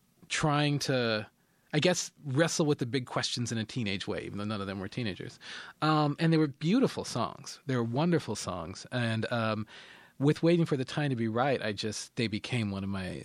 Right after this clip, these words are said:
favorite bands, and I couldn't understand why they weren't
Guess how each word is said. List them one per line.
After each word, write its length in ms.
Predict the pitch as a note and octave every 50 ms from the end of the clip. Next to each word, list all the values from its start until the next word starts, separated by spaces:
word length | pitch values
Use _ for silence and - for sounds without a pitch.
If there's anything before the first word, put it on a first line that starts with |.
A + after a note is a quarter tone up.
| -
favorite 520 | B2 - - A#2 G#2+ G2 G2+ G#2+ G#2 - - _ _ - A#2+
bands, 480 | - B2+ C3+ C#3+ C3+ A2+ G#2 G#2 F#2 A2
and 80 | G#2
I 140 | G#2 G#2 G#2 - _ - -
couldn't 180 | - - A#2
understand 480 | A2+ G#2 G2+ - - - A#2 A2 G#2+ G#2
why 140 | G2+ G2 G2
they 140 | G2 G2 G2
weren't 460 | F#2+ G2+ G#2 G2+ G#2 G#2+ - -